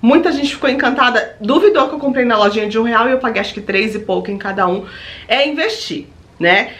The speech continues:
É, às vezes você tem dez reais ali que você pode investir, você vai na lojinha de um e noventa e nove, compra uma jarrinha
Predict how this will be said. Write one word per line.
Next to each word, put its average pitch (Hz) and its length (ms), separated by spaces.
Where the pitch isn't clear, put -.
É, 190 160
às 202 200
vezes 240 160
você 247 180
tem 247 220
dez 220 300
reais 214 340
ali 208 200
que 208 120
você 226 240
pode 240 400
investir, 202 420
você 277 100
vai 381 160
na 403 120
lojinha 269 360
de 240 120
um - 20
e 240 40
noventa 220 280
e 214 60
nove, 254 220
compra 381 220
uma 440 160
jarrinha 285 760